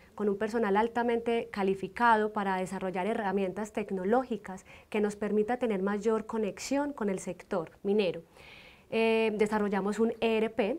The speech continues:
ese fue el principio de nuestra revolución o evolución tecnológica al interior y exterior de la compañía, porque, pues, digamos, todas estas mejoras se transmiten al exterior con nuestros aliados, y posterior a eso,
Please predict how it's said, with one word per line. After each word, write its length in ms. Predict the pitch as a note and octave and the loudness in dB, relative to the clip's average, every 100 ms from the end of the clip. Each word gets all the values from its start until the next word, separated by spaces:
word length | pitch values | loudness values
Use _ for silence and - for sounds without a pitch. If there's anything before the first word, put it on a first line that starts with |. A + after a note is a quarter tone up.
| - | -6
ese 220 | G3 G#3 | -8 -4
fue 120 | A3 | -2
el 60 | G#3+ | -2
principio 580 | A3 G#3+ - G#3+ G#3+ G#3+ | 0 0 0 -2 0 0
de 100 | G3+ | 0
nuestra 300 | G3 G3 F#3+ | -2 -4 -4
revolución 720 | F#3+ F#3+ F#3 F3+ - F#3+ F#3 | -2 -2 -4 -4 -2 -2 0
o 60 | G#3 | 2
evolución 480 | G#3+ F#3 F3 F#3 F3 | 2 2 -2 -4 -4
tecnológica 840 | G3+ G#3 F#3+ F3+ F3 F#3+ G#3 G3 - - - | -4 0 0 0 -2 -6 -6 -6 -12 -20 -8
al 120 | G3+ G3 | 0 2
interior 600 | F#3+ G3 F#3 F#3+ F#3 - | 2 2 2 4 2 0
y 120 | G#3+ | 0
exterior 520 | G#3+ - G3+ F#3 F3+ | 0 -2 -2 -2 -2
de 100 | F#3+ | -4
la 120 | G#3 | -4
compañía, 580 | G#3+ G3+ A#3 B3 A#3 G#3 | -6 -4 -2 2 0 0
porque, 240 | E3+ - F#3 | -6 -10 -10
pues, 160 | F#3+ | -8
digamos, 380 | F3 F3+ F3+ F#3+ | -6 -6 -6 -4
todas 240 | G#3+ G#3+ A3 | -2 0 -2
estas 260 | G#3 G#3+ | -4 -4
mejoras 440 | G3+ F3+ F#3 F#3 G3 | -2 -2 -4 -4 -4
se 80 | |
transmiten 720 | G#3 F#3 F3+ F#3+ F3+ F#3 G#3 G#3+ - - - - | -6 -6 -2 0 0 -2 -6 -6 -14 -20 -12 -4
al 180 | G3 | -2
exterior 640 | F#3 - - A3+ B3 A3 - - - - | -2 -2 -2 4 4 4 -4 -16 -20 -10
con 220 | - G3 | -4 -2
nuestros 320 | F#3 F3+ G#3 G#3+ | -2 -4 -4 0
aliados, 560 | C4 B3 G#3 G#3 - - - - - | 4 6 4 2 -8 -18 -20 -20 0
y 120 | D4+ | 2
posterior 500 | D4 C#4+ C#4+ C#4 C4+ | 4 4 4 6 8
a 240 | D4 D#4 C#4+ | 8 8 4
eso, 340 | - C#4+ C#4 | 0 -2 -4